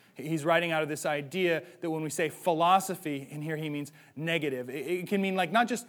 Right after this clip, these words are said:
some knowledge or the love of knowledge, which the word kind of breaks down to, but it means, like, a system, a, a way of thinking. And you and I are bombarded by ways of thinking that are contrary to God's word every day.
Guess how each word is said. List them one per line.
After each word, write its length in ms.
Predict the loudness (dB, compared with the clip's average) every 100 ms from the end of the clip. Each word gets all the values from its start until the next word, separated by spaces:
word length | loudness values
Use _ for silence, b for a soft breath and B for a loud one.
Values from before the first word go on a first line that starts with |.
| B -6
some 260 | -2 0
knowledge 400 | 6 8 8 4
or 80 | 0
the 60 | -2
love 280 | 2 4 2
of 140 | 0
knowledge, 360 | -4 -4 -6 -8
which 120 | -10
the 80 | -4
word 260 | -2 -2
kind 160 | -4 -8
of 60 |
breaks 240 | -6 -6 -6
down 180 | -10 -8
to, 160 | -10 B B B
but 160 | 2 4
it 80 | 6
means, 240 | 6 6
like, 140 | 6 2
a 80 |
system, 760 | -2 -6 2 2 2 -4 -6 -8 -16 -20 b b -6
a, 120 | 4
a 100 | 8
way 220 | 8 8
of 160 | 6 2
thinking. 880 | -6 -8 -2 -2 -2 -6 -10 -14 -20 _ b b b -4
And 160 | -2
you 300 | 2 4 6
and 160 | 6 4
I 240 | 6 6
are 100 | 6
bombarded 800 | 6 4 4 6 8 8 6 2
by 160 | 2 4
ways 480 | 4 6 6 6 4
of 100 | 0
thinking 460 | 0 -2 0 -2
that 80 | 0
are 80 | 0
contrary 540 | 2 2 2 2 2
to 60 | 2
God's 280 | 2 2 2
word 160 | 0
every 200 | 0 -2
day. 220 | -4 -6